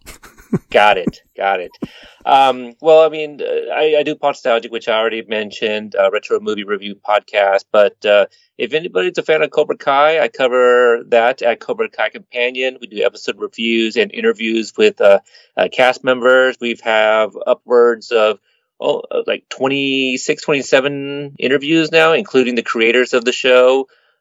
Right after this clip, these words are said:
Speaker 2: Um, we have a lost episode of The Karate Kid here at Original Remake. Ho-, hopefully, maybe, I don't know, maybe we'll redo that sometime.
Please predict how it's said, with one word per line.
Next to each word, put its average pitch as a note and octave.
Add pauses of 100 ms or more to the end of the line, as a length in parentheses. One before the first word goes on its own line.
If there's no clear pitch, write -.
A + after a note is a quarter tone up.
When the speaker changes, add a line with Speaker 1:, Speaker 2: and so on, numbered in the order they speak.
Speaker 2:
Um, G#2
we A#2
have A#2+
a A2+
lost G#2+
episode C3+
of C3
The B2+
Karate B2
Kid C#3
here B2
at A#2
Original A#2+
Remake. A#2 (220)
Ho-, A#2+
hopefully, C3+
maybe, A3
I D#3
don't E3
know, C#3+
maybe D3+
we'll D3 (120)
redo B2+
that C3+
sometime. C#3